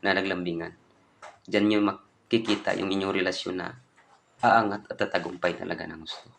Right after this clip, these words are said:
Kaya salamat po, mga idol. Yan po ang ating topic ngayon. Salamat sa lahat. Alam ko naman na lahat na sinasabi ko ay dinaanan na ninyo.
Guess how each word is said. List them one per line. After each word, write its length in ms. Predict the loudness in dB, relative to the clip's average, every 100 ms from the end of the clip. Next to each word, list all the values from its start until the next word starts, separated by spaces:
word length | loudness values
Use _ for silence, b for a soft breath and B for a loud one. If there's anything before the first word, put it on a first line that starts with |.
| _ _ _ _ _ _ _
Kaya 140 | -10 -6
salamat 420 | -4 -2 -2 -2
po, 240 | -4 -4
mga 160 | -6 -4 -2
idol. 220 | -2 -4 -8 _ -20 _ _ _ _ _ -2
Yan 160 | 0 0
po 80 |
ang 80 | 0
ating 320 | 0 -2 -2
topic 320 | -6 -8 -4 0
ngayon. 240 | 2 0 -2
Salamat 320 | -6 -4 -2
sa 140 | 0
lahat. 260 | 0 -2 -4 -12 b b b b b _
Alam 160 | 0 2
ko 80 | 0
naman 300 | 2 2 2
na 100 | 0
lahat 240 | -2 -4 -12 _ _ _ _ -8
na 140 | -6
sinasabi 500 | -2 -2 0 -2 -4
ko 160 | -4 -2
ay 240 | -4 2
dinaanan 460 | 4 6 4 2 -2
na 80 |
ninyo. 260 | -2 -4 -8